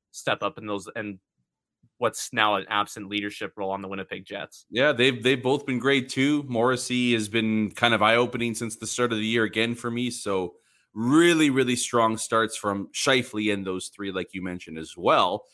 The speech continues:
Speaker 2: Also, while maybe not necessarily showing on the score sheet so far, it, it just, man, he's fun to watch. A-, and he's just, he's gonna be a special, special player.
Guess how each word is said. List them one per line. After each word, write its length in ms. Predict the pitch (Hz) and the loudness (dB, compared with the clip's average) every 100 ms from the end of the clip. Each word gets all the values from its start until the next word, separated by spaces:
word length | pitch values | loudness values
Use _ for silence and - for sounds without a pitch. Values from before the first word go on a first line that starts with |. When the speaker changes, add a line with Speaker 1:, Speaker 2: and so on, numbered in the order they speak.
| _ _ _ - | _ _ _ 0
Speaker 2:
Also, 760 | 196 311 339 - 202 160 143 - | 4 4 2 2 4 2 0 -6
while 300 | 156 170 233 | 0 4 4
maybe 360 | 202 247 320 285 | 4 2 2 0
not 240 | 190 190 | 2 2
necessarily 960 | 175 170 151 - - 135 139 165 170 180 | 2 -2 -4 -4 -2 2 4 4 2 -2
showing 420 | - 147 156 165 | -2 0 2 2
on 100 | 139 | 0
the 80 | 123 | -2
score 400 | - - 127 147 | -4 -2 0 0
sheet 240 | - 160 | -2 -10
so 220 | - 160 | -8 -6
far, 440 | 160 175 185 226 240 _ _ _ _ _ _ _ | -4 -2 0 -2 -8 _ _ _ _ _ _ _
it, 160 | - 147 | -6 -4
it 200 | 160 147 | -2 -2
just, 240 | 202 233 - 127 - 127 | 0 -2 -2 -4 -6 -6
man, 280 | 123 147 147 | 0 2 4
he's 160 | 120 - | 2 0
fun 220 | 131 117 | 0 0
to 80 | 110 | 2
watch. 520 | 101 101 95 - - _ - | 2 4 2 -2 -16 _ -2
A-, 200 | 120 110 | 0 2
and 220 | 110 117 | 2 0
he's 200 | 107 110 | -2 -8
just, 340 | - 123 120 - | 0 2 2 -2
he's 160 | 107 | -6
gonna 240 | - 117 117 | -2 0 0
be 200 | 90 - | -2 -6
a 60 | |
special, 480 | - - 110 110 95 | -4 -4 -4 -4 -6
special 460 | - - 90 - 95 | -6 -6 -6 -6 -10
player. 500 | - 95 98 95 | -6 -4 -2 -2